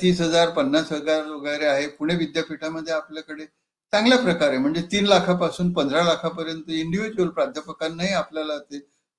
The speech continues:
संशोधनासाठी ग्रँट आपल्या विद्यापीठाकडून मिळू शकते. तर मित्रो, हे जे आहे ह्या grants आपण घेऊन थोडंफार आपण संशोधन केलं तर मग आपला थोडाफार तरी एक base असा पक्का होतो आणि मग आपण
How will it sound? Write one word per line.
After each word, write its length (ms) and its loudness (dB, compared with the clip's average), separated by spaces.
संशोधनासाठी 840 4
ग्रँट 460 4
आपल्या 280 -2
विद्यापीठाकडून 760 -2
मिळू 180 0
शकते. 360 -12
तर 420 -8
मित्रो, 320 4
हे 280 6
जे 180 4
आहे 320 4
ह्या 240 2
grants 360 2
आपण 300 2
घेऊन 360 4
थोडंफार 360 8
आपण 280 2
संशोधन 560 2
केलं 360 4
तर 60 0
मग 240 2
आपला 380 0
थोडाफार 420 2
तरी 180 -6
एक 180 -4
base 380 4
असा 180 0
पक्का 340 0
होतो 420 2
आणि 180 2
मग 240 6
आपण 460 4